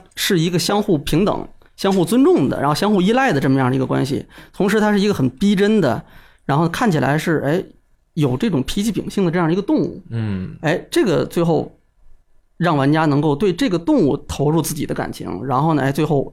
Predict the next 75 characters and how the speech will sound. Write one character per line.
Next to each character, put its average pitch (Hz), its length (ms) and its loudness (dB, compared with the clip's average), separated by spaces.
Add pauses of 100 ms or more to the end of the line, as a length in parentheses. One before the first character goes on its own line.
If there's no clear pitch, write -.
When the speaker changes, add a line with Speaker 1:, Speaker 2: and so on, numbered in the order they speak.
(120)
Speaker 1:
在 160 120 -2
这 151 120 -2
个， 143 80 -4 (180)
他 170 140 0
成 170 240 0
功 190 120 2
地 190 60 2
完 143 160 2
成 170 140 2
他 170 80 2
的 175 80 0
这 175 80 0
个 156 60 -2
叙 - 140 -6
事。 170 300 -4 (180)
Speaker 2:
啊。 120 400 -4 (840)
Speaker 1:
战 254 180 2
神 160 220 2
呢， 214 100 2
相 208 180 2
对 214 120 2
来 160 120 2
说 180 140 2
跟 196 220 2
这 185 160 2
个 87 560 -4 (340)
大 180 140 0
舅， 175 240 2
跟 190 180 0
这 185 100 2
个， 139 340 -2
就 160 140 -2
是 147 200 -4
这 151 100 -8
个 156 180 -8
最 185 140 0
后 190 200 2
的 147 80 2
守 135 140 -2
护 190 140 -2
者 156 160 -2
还 147 200 -2
不 175 160 -4
太 185 200 0
一 - 100 -2
样， 156 380 -4
因 190 100 2
为 202 80 0
他 196 240 0
设 190 160 0
定 175 140 2
的 160 60 2
这 160 120 0
个 135 180 0 (120)
同 143 180 2
伴 175 120 2
角 131 180 0
色 147 260 0 (340)
跟 190 160 2
主 185 140 0
人 127 160 2
公 180 180 2 (880)
看 196 200 0
起 131 80 2
来 135 100 0
他 180 100 0
不 165 220 -2
是 175 140 0
一 151 80 2
个 156 80 -2
平 139 180 0
等 139 140 0
的 92 60 -10
关 131 200 -10
系 165 180 -14